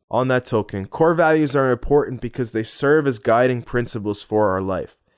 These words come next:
They help us make decisions, set goals, determine what is most important to us. By having a clear set of values, we can make choices that are consistent with our beliefs and goals, and we can be confident in them and avoid actions that go against what we stand for and what we believe in.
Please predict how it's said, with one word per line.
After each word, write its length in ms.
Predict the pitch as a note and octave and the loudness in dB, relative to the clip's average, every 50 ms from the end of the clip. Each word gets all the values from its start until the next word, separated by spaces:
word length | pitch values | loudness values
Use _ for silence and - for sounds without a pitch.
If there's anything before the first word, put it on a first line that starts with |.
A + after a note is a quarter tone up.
| _ _ - | _ _ -6
They 120 | - A#2 | -6 -2
help 240 | A#2+ D3 D3+ - - | 0 0 0 2 0
us 180 | D#3 C#3+ - C3+ | -2 -2 0 -2
make 200 | C3+ C#3 - - | -2 -2 -2 -4
decisions, 680 | C3 - - - C#3 C3 A2+ G#2+ G2 F2 E2 E2 - | -6 -4 -2 0 0 0 0 -2 -8 -8 -8 -10 -10
set 400 | - - - - D3 C#3+ C#3+ - | -8 -4 -2 -2 -2 -2 -2 -2
goals, 500 | - C3 B2+ A#2+ G#2+ F#2 E2 F2 - - _ _ - | 0 2 2 2 0 0 -4 -8 -12 -16 _ _ -14
determine 440 | A#2 - - F3 E3 E3+ E3+ D#3 | -8 -2 0 0 2 2 2 2
what 100 | C#3+ C#3+ | 2 2
is 100 | C#3 - | 2 2
most 240 | C3+ C3+ C3+ - - | 0 0 0 0 -4
important 420 | A#2 - - A#2+ A#2+ A#2+ E2+ - - | -6 -2 0 2 2 2 0 -4 -12
to 120 | - - - | -14 -12 -12
us. 320 | F#2 G2 - - - - _ _ _ _ _ | -14 -12 -14 -18 -18 -20 _ _ _ _ _
By 120 | - A2+ C3+ | -2 -2 0
having 320 | D#3 F3+ F#3+ F3+ G#3 G#3 | 2 2 2 2 0 -2
a 80 | F#3 E3 | -2 -4
clear 340 | - - - C3+ C#3+ C#3+ C#3+ | -6 -4 -4 0 0 0 0
set 260 | - - C3 B2+ C3+ | 2 2 2 4 4
of 120 | B2+ A2 | 2 2
values, 480 | G#2+ G#2 A2 A#2 A#2+ B2+ C3 C3+ - A#2+ | 2 2 4 2 2 0 -2 -6 -6 -6
we 160 | A2 C3+ C3+ | -6 -6 -4
can 180 | - D#3+ C#3 D3 | -4 -4 -2 0
make 160 | E3+ F#3+ F#3+ | -2 -2 -2
choices 480 | - - D3 C#3 C#3+ C#3+ - E3+ D#3+ | -2 2 2 4 4 2 0 -4 -2
that 160 | D#3 D3+ C#3 C#3 | -2 0 2 0
are 60 | C#3 | 0
consistent 720 | - C3 A#2+ - - - C3 C3+ - - - C#3+ B2+ - _ _ - | -2 -6 -8 -8 -6 -4 -4 -4 -4 -4 -4 -4 -4 -4 _ _ -2
with 200 | A2+ B2+ A#2 B2+ | -2 0 2 4
our 100 | A#2+ A2+ | 2 2
beliefs 500 | - A2+ A2 A2+ B2+ C3+ C#3+ C#3+ - - | 2 0 0 2 2 0 0 0 -2 -4
and 220 | D#2+ A#2 A2+ G#2+ | -4 -4 -4 0
goals, 420 | A2 A2 G#2+ G#2+ G#2 F#2 E2+ - | 0 2 2 2 2 0 -2 -4
and 120 | - F#2+ A#2 | -6 -8 -8
we 80 | A#2 | -6
can 120 | - B2+ A#2 | -6 -6 -6
be 120 | B2 C3 | -6 -6
confident 580 | B2+ - - C3 C3 C3+ C3 - A#2+ G2 F2+ F2 | -6 -4 -2 0 0 0 0 -2 -4 -4 -4 -4
in 160 | F2+ F2+ E2+ | -4 -4 -4
them 180 | F2+ F2 F#2 - _ _ _ _ | -6 -6 -8 -10 _ _ _ _
and 160 | - G#2+ B2 | -4 0 0
avoid 400 | B2 G#2+ G2+ B2 C3+ D3+ D#3+ D3 | 0 0 2 2 2 4 4 2
actions 480 | - A2+ C3+ C3+ C3 - - D3+ C#3 - | 2 0 0 0 0 -2 -4 -6 -4 -2
that 160 | - A#2 - | -4 -4 0
go 180 | - B2 A#2+ A#2 | 2 2 2 2
against 480 | A2 G2 - - A#2+ B2+ B2+ - - | 0 -2 -2 -2 0 0 0 -4 -4
what 120 | B2 E2+ F#2 | -6 -4 -4
we 100 | A#2 G#2+ | -4 -6
stand 420 | - - - A#2+ A#2 A#2 A#2+ A2+ | -6 -4 -2 0 0 0 -2 -2
for 220 | - A#2+ A#2 G#2+ | 0 0 2 2
and 100 | G2+ G2+ | 0 0
what 160 | G2+ A2 A2+ F#2+ | 0 0 0 2
we 120 | A#2+ A2+ | 0 -4
believe 480 | G2+ G2 F#2 F2+ G2+ A2 B2 A2+ F2 D#2 | -2 -2 -4 -2 -2 -2 -4 -4 -6 -10
in. 160 | C2 - | -14 -16